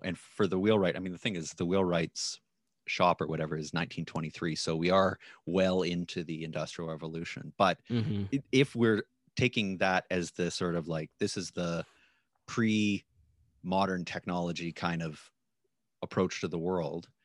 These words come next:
Speaker 2: Mm-hmm.
Speaker 1: um, I don't think that they're seeing it in terms of replaceability, because replaceability is a, an,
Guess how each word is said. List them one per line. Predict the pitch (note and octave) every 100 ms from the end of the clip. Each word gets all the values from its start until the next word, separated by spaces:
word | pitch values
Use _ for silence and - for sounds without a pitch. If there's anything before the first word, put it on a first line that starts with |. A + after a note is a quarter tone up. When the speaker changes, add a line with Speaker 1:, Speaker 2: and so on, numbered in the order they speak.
| _
Speaker 2:
Mm-hmm. | A#2 A#2 A#2+
Speaker 1:
um, | F#2+ F2 D#2+ - _ - _ _ G2+
I | B2
don't | D#3 A2+
think | B2 G#2
that | G2+
they're | G#2+ F#2+
seeing | - B2 B2 G2+
it | F2+
in | F2
terms | E2 F2+ E2+ D#2+
of | E2+ D#2 - -
replaceability, | F#2 - F#2+ F2+ F2 G2+ G#2 F2 D#2+
because | D#2+ F2
replaceability | F#2 E2+ - G#2 F#2 F#2 F2+ F2 F2 -
is | G#2+ A2 F2 D#2+ - _ _ _ -
a, | G2 G2
an, | F#2+